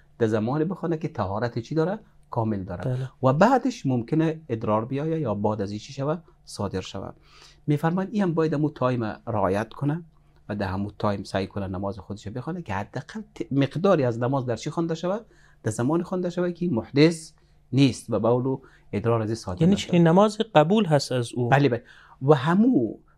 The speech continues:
Speaker 1: مثلاً، نصف نماز خوان، از نصف نماز به بعد دیگه شروع شد.
Speaker 2: بله.
Speaker 1: آمدن ادرار و باد،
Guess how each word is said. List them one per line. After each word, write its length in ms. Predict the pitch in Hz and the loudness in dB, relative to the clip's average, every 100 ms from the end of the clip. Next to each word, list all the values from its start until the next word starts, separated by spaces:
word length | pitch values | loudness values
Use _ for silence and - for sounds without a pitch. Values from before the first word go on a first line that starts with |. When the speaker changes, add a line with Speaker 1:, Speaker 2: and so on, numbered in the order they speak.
| - | -4
Speaker 1:
مثلاً، 320 | 170 185 180 | 0 2 2
نصف 240 | 214 - | 0 0
نماز 320 | 120 120 123 | 0 2 2
خوان، 420 | 110 - 175 262 262 - | 0 0 0 0 -4 -2
از 220 | 120 120 | 0 2
نصف 320 | 120 120 - 123 | 2 0 -2 2
نماز 400 | 120 117 117 131 | 4 4 2 2
به 100 | 139 | 2
بعد 180 | 247 | 2
دیگه 140 | 240 247 | 2 2
شروع 320 | - 160 143 | 6 6 6
شد. 200 | - 95 _ _ | 0 -18 _ _
Speaker 2:
بله. 120 | - 135 | -6 -2
Speaker 1:
آمدن 420 | 110 110 113 110 | 0 -2 -2 -2
ادرار 440 | 95 101 120 120 | -2 -2 -2 -2
و 160 | 98 95 123 | -4 -6 0
باد، 340 | 147 202 - | 2 2 -4